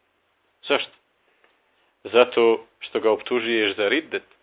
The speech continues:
Al Resul sallallahu alejhi ve sellem kaže: "Men beddele dinahu faqtuluh." Ko promijeni vjeru, ubijte ga.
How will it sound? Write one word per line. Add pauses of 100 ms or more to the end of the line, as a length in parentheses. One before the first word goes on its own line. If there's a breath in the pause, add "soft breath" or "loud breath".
(1700)
Al
Resul
sallallahu
alejhi
ve
sellem
kaže:
"Men
beddele
dinahu
faqtuluh." (260)
Ko
promijeni
vjeru,
ubijte
ga.